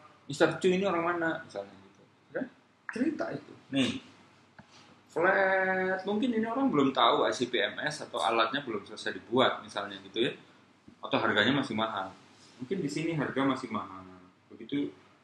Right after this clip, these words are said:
tahun berapa ini? Dua ribu tiga belas, dia naik dan tidak turun lagi <laughs> misalnya gitu. Ya kan? Trennya naik. Misalnya. Itu kan cerita. Coba, eh, ini lagi.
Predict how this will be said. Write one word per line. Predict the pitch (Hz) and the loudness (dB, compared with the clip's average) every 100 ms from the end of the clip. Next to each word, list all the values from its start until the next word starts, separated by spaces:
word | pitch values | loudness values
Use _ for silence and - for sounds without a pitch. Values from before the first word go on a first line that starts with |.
| _ | _
tahun | 131 127 127 | 0 2 2
berapa | 113 95 98 | 0 -2 -6
ini? | 98 104 - _ _ _ _ 107 | -14 -20 -20 _ _ _ _ -2
Dua | 107 | -2
ribu | 107 110 | -2 -4
tiga | 117 107 | -4 -4
belas, | 98 113 120 135 - - - - - - | -2 -2 -2 -4 -8 -16 -20 -20 -20 -8
dia | 117 113 | 0 2
naik | 110 143 156 - - - - - | 2 2 2 0 -4 -16 -20 -10
dan | 98 92 | -8 -2
tidak | 135 123 117 | 0 2 0
turun | 123 113 110 | 0 0 2
lagi | 113 110 107 | 2 2 0
<laughs> | |
misalnya | 101 - 95 117 107 | -2 -2 0 -2 -4
gitu. | - - - - 151 | -10 -18 -20 -18 -12
Ya | 101 107 | -12 -10
kan? | 151 - - _ _ _ | -14 -16 -20 _ _ _
Trennya | 113 101 101 117 | 0 0 0 0
naik. | 104 101 95 - - - - _ _ _ _ _ _ _ _ | 2 0 -2 -8 -20 -20 -20 _ _ _ _ _ _ _ _
Misalnya. | - - - 92 85 87 | -20 -14 -12 -12 -12 0
Itu | - 381 | 4 4
kan | 392 | 4
cerita. | 349 381 - - - - - _ _ - | 4 4 2 -4 -6 -18 -20 _ _ -2
Coba, | 127 117 - - - - - | 4 4 2 -8 -18 -20 -4
eh, | 117 113 110 107 104 - - | 2 4 4 2 0 -4 -10
ini | 120 110 | -6 -6
lagi. | 107 98 | -6 -10